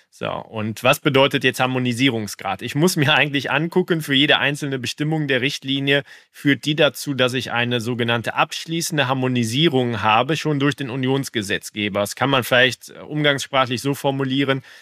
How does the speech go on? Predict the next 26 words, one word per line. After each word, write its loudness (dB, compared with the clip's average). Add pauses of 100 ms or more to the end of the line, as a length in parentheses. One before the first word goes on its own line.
(260)
wenn 4
der 6
nationale 0
Gesetzgeber 0
eigentlich -2
das, 0
was -2
in -8
der 2
Richtlinie -4
steht, 0
nur 0
noch 2
eins 2
zu -4
eins, 0
wortgleich, 0
sage 0
ich -8
mal, -2
fast -4
umsetzen -4
kann -4
im -6
nationalen -2
Recht, 0